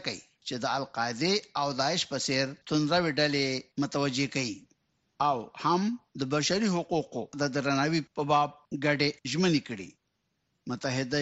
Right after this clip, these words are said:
ایالات اوس هم د پاکستان د اقتصادي ثبات په وده کې کلیدي رول لوبوي. ډانلډ لو وویل چې موږ د پاکستان د صادراتو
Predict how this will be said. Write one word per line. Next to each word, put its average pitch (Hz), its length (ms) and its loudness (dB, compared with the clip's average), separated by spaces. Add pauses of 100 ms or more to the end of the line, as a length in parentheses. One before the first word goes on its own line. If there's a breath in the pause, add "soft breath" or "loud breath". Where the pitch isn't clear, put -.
ایالات 147 560 2 (160)
اوس 170 200 0 (120)
هم 175 160 6 (220)
د - 20 -2 (140)
پاکستان 147 500 0 (100)
د 190 140 -2
اقتصادي 170 500 0
ثبات 127 400 2
په 147 140 -2
وده 160 300 4
کې 147 160 0 (280)
کلیدي 165 460 4 (240)
رول 185 240 4
لوبوي. 98 340 -4 (840 soft breath)
ډانلډ 147 480 4
لو 156 100 2 (260)
وویل 180 300 2 (140)
چې 165 80 -2 (100)
موږ 170 160 6 (180)
د 95 40 -6 (260)
پاکستان 160 540 0 (100)
د 180 140 0
صادراتو 160 540 2